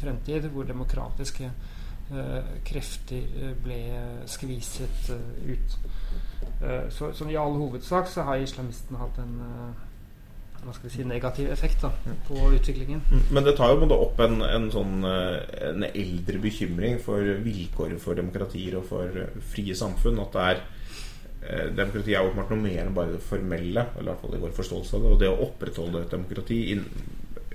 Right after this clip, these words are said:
Speaker 2: baserer seg jo på at et flertall av befolkningen, eh, i hvert fall passivt og helst aktivt støtter opp om en del av de viktige institusjonene som det er bygget på, for eksempel,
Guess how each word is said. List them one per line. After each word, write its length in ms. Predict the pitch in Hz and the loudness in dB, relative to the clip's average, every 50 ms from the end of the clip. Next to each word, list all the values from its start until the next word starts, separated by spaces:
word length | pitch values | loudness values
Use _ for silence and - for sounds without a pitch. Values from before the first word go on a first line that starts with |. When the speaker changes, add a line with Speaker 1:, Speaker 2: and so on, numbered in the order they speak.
| - - - - - - - - - - - - - - - - - - - - | -8 -10 -10 -10 -10 -8 -8 -8 -8 -10 -10 -10 -10 -12 -12 -12 -12 -10 -4 0
Speaker 2:
baserer 460 | 110 107 107 - - 92 85 87 87 - | 2 2 2 4 4 4 4 4 2 2
seg 160 | 110 104 104 | 2 2 2
jo 60 | - - | 2 4
på 100 | - 107 120 117 82 | 4 4 6 6 4
at 120 | 87 - 104 | 2 2 2
et 120 | - - | 2 2
flertall 400 | - - 82 82 - - 87 87 87 | 4 4 2 2 0 0 0 0 0
av 60 | 95 | 0
befolkningen, 600 | 98 - 92 87 - - - 87 87 92 92 95 - - - - - - - - - - - - - - - | -2 -4 -4 -4 -2 -2 -2 0 0 0 -2 -2 -2 -2 -2 -4 -2 -2 -4 -4 -4 -4 -6 -6 -6 -2 -2
eh, 360 | 92 90 90 87 87 90 90 - - - | 0 4 6 8 8 8 6 2 2 2
i 60 | 98 | 2
hvert 260 | 101 101 - - - | 4 4 2 0 0
fall 180 | - - 98 95 | 0 0 0 0
passivt 460 | - 98 95 - - 120 - - - | 0 -2 -2 -2 -2 -2 -2 -2 -2
og 80 | 98 98 | -2 -2
helst 220 | 90 - - - | -2 -4 -6 -8
aktivt 320 | - - - - - - - | -10 -8 -8 -8 -8 -6 -6
støtter 480 | - - - 110 - - - - 92 | -4 -4 -2 -4 -4 -4 -4 -4 -6
opp 160 | - - - - | -6 -6 -6 -4
om 120 | 90 92 | -2 -2
en 80 | 90 90 | -2 -2
del 140 | 90 87 | -2 -2
av 80 | 90 92 | -2 -2
de 80 | 92 92 | -2 -4
viktige 280 | 92 - - 87 85 | -4 -6 -6 -6 -6
institusjonene 640 | 85 - - 95 90 - 87 87 85 87 85 85 85 | -6 -6 -8 -8 -8 -6 -6 -6 -6 -6 -6 -6 -6
som 160 | 90 90 92 92 | -6 -6 -6 -6
det 80 | - 80 | -6 -6
er 220 | 85 90 92 107 | -6 -6 -4 -4
bygget 300 | 107 - - - - - | -4 -4 -6 -6 -8 -6
på, 140 | - 135 135 131 | -4 -4 -4 -2
for 100 | - - | -4 -4
eksempel, 640 | 101 - - 90 90 87 - - 90 90 90 90 87 | -4 -2 -2 -2 -2 -2 -4 -2 -2 -2 -2 -2 -4